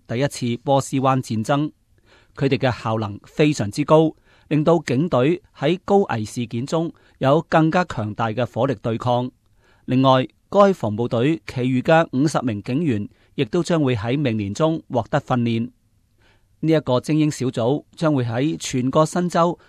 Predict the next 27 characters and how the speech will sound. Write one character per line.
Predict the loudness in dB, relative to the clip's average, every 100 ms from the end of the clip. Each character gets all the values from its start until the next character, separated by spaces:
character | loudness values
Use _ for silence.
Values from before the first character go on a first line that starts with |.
| _ -4
特 | -2
別 | -2
喺 | -2 -2 -2
雪 | -4 -6
梨 | -6 -6 -8 -10 -4
作 | -2 -2
小 | -2 -4
隊 | 0 0
巡 | -2 -4
邏。 | -4 -6 -6 -10 _ _ _ _ _ _
新 | -4 0
州 | 2 2 2
今 | 0
年 | 0
初 | 0 2 2 0
引 | -4
入 | -4 -4
新 | -2 -2
法 | 0 -2
例， | 0 -2 -4 _ _ _
賦 | 0 2
予 | 2 0
警 | -2
方 | 0 2 0
更 | -2 0 0 0
大 | -2
嘅 | -2